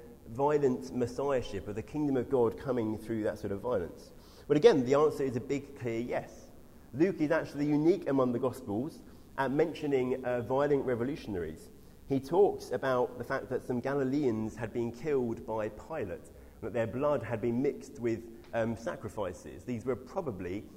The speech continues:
violent revolutionaries killed by the Roman prefect, uh, Pilate, uh, kind of to suppress the revolution.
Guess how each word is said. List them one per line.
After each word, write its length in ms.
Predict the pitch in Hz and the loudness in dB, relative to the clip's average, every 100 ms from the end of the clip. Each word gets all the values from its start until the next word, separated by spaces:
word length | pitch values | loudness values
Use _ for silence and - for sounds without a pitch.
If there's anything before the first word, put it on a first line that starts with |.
| - 104 | -16 -8
violent 500 | 104 139 147 135 127 | -2 0 2 2 0
revolutionaries 880 | 123 117 113 - 92 90 110 - - - - - | -2 -2 -4 -6 -6 -6 -6 -10 -16 -20 -16 0
killed 340 | 139 147 143 | 2 2 0
by 140 | 123 | -2
the 100 | 117 | -2
Roman 360 | 110 120 117 113 | 0 0 0 -2
prefect, 560 | 113 117 - 104 - - - - | -4 -6 -4 -4 -6 -18 -20 -8
uh, 200 | 101 98 | -4 -4
Pilate, 680 | - - 131 98 92 - - - - - - | -6 -6 -4 -2 -2 -4 -12 -20 -20 -10 -2
uh, 260 | 101 101 - - | 0 0 -2 -4
kind 140 | 107 | -2
of 80 | 107 | 0
to 120 | 107 | -2
suppress 520 | 101 110 - 131 - - | -2 -4 -2 -2 -2 -6
the 100 | 98 | -2
revolution. 560 | 104 101 110 139 - 87 | 0 0 0 -4 -6 -10